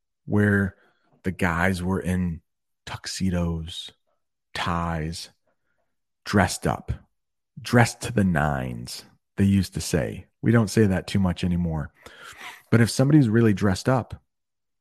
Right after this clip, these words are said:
that's a fancy party. That's a,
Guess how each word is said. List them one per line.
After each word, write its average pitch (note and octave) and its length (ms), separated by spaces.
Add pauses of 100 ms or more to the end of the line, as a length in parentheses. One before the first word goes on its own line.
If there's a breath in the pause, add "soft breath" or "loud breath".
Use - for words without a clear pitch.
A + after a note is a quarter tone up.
(360)
that's B2 400 (160)
a G2+ 80
fancy A2 460
party. D2+ 460 (840)
That's A2 260
a, F2+ 320